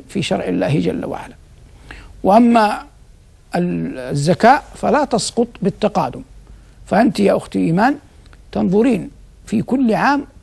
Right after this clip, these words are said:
كم كان الحساب وقت إخراج الزكاة. مثلًا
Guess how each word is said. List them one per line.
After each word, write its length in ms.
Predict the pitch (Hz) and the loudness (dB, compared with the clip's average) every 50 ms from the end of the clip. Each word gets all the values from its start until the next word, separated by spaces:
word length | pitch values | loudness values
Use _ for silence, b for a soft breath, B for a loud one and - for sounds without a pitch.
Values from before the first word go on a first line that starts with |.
| - - - - | -20 -14 -4 -2
كم 180 | 240 277 294 | 0 0 0
كان 260 | 269 - 202 196 180 185 | 0 0 0 0 0 -2
الحساب 480 | 170 139 - 139 - 202 233 233 190 | -4 -4 -6 -4 0 4 4 4 4
وقت 420 | 208 190 196 285 - - - - 269 294 - - - - - - - - - - - - | 4 2 2 2 0 -2 -2 0 0 0 0 -4 -12 -20 -20 -20 -20 -20 -20 -14 -6 -6
إخراج 320 | 175 139 - 226 220 185 | -4 0 2 2 4 2
الزكاة. 420 | 175 156 175 196 139 - - - - - - | 2 -2 -4 -6 -6 -6 -8 -10 -10 -10 -2
مثلًا 360 | 233 214 - 160 170 165 - | 2 2 2 2 2 -4 -4